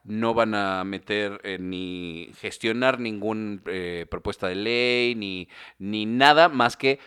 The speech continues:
mantener las cosas a flote.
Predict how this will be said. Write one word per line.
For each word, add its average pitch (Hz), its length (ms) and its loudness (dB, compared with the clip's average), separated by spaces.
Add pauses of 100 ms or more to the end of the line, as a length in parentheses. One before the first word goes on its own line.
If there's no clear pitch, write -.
(120)
mantener 107 560 -2
las 117 260 0
cosas - 800 -4 (200)
a 90 140 -2
flote. - 360 -10